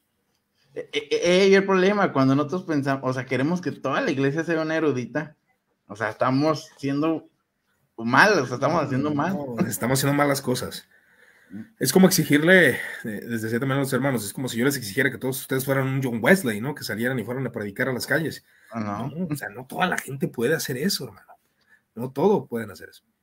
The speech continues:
Speaker 2: Entonces la iglesia se conoce por una diversidad de dones y de características. Y como venimos, venimos diciendo, a un cristiano no se le puede exigir como a los discípulos de Jesús, no se les exigía ayunar,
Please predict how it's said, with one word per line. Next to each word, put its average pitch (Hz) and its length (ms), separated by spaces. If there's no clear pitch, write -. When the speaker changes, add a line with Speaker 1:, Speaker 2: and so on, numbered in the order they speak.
Speaker 2:
Entonces 127 240
la 151 80
iglesia 131 340
se 135 100
conoce 120 280
por 123 160
una 139 100
diversidad 117 600
de 101 120
dones 131 420
y 113 40
de 104 100
características. 110 880
Y 117 80
como 120 180
venimos, 123 380
venimos 131 340
diciendo, 196 300
a - 20
un 135 60
cristiano 156 400
no 151 80
se 165 120
le 156 80
puede 127 200
exigir 127 400
como 143 160
a 117 40
los 101 100
discípulos 139 340
de 123 100
Jesús, 120 320
no 110 120
se 131 100
les 123 160
exigía - 360
ayunar, 127 420